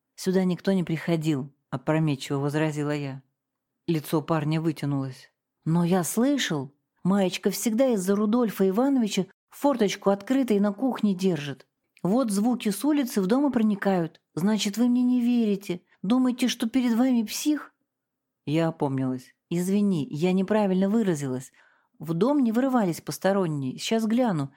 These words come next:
не стоит ли кто под окном". "Пожалуйста", прошептал Ваня. "А ещё хорошо бы проверить маленькую терраску. Оттуда есть выход на улицу".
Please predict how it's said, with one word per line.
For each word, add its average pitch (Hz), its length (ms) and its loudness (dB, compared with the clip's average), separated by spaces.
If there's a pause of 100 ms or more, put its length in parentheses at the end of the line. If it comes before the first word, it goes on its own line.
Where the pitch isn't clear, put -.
(120)
не 165 80 -4
стоит 208 360 -2
ли 254 80 0
кто 202 160 -2
под 165 160 -2
окном". 135 480 -4 (440)
"Пожалуйста", 190 800 -4 (420)
прошептал 147 540 -4
Ваня. 139 320 -8 (300)
"А 165 100 0
ещё 190 320 2
хорошо 214 360 0
бы 220 100 0
проверить 226 460 0
маленькую 220 480 0
терраску. 233 600 -2 (260)
Оттуда 233 360 0
есть 226 260 -2
выход 220 340 -2
на 202 160 2
улицу". 196 600 -2